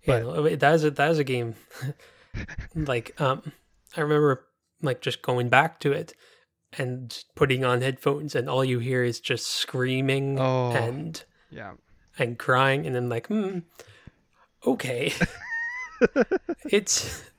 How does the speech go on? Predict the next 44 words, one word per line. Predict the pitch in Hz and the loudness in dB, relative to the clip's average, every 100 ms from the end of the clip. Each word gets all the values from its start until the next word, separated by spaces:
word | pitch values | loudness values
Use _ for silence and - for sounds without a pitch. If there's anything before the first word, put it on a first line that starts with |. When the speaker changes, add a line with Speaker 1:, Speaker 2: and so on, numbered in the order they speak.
| _ - | _ -20
Speaker 1:
it | - | 2
can | 202 240 | 6 6
be | 220 196 | 4 2
an | 185 | 2
acquired | 165 - 123 113 139 | 0 2 2 2 2
Speaker 2:
Oh, | 170 | 2
Speaker 1:
taste. | 175 | 4
Speaker 2:
man, | 180 170 127 - - _ | 4 4 2 -6 -20 _
those | 156 156 131 | 2 2 0
wailing | 127 123 135 135 117 | 4 4 4 0 -2
women | 113 120 139 180 | -2 -2 -4 -6
in | 120 117 | -10 -8
Byrgenwerth? | 117 117 135 151 185 208 _ _ _ | -4 -4 -4 -6 -10 -12 _ _ _
Speaker 1:
Oh | 143 135 123 | 0 0 0
my | 113 110 | -4 -2
goodness. | 120 117 117 - | -2 -2 -6 2
I | 147 | 4
was | 151 135 143 | 6 2 0
watching | 139 165 - 143 | 0 0 2 0
you | 123 | 0
stre-, | 120 - - 170 - | -4 -4 -6 -6 0
like, | 131 - | 0 0
stream | - - 143 160 151 | -6 2 6 6 6
that, | 135 156 160 - - _ _ _ _ _ | 4 0 -6 -10 -20 _ _ _ _ _
and | 147 | 2
I'm | 131 | 4
like, | 131 127 | 4 0
Speaker 2:
Oh. | 120 113 107 - | -2 -4 -6 0
Speaker 1:
"This | 147 - | 0 2
is, | 139 120 - _ | 0 0 -6 _
this | 151 131 | -2 0
is | 135 123 - - | 0 -2 -4 -4
a | 156 | -2
little | 131 160 165 | 2 2 2
bit | 151 147 - | 0 -2 0
painful | 143 131 123 120 | 2 2 0 -4
to | 131 | -4
listen | 127 117 - 120 | -4 -4 -4 -6
to." | - 170 - - | -6 -6 -10 -6
Speaker 2:
Yeah, | 127 123 120 117 110 | 0 2 2 2 -2
I | 120 | -4
know. | 120 113 113 - _ | -8 -8 -10 -14 _
Oh, | 123 117 110 | -8 -6 -8
man. | 123 127 123 | -12 -12 -14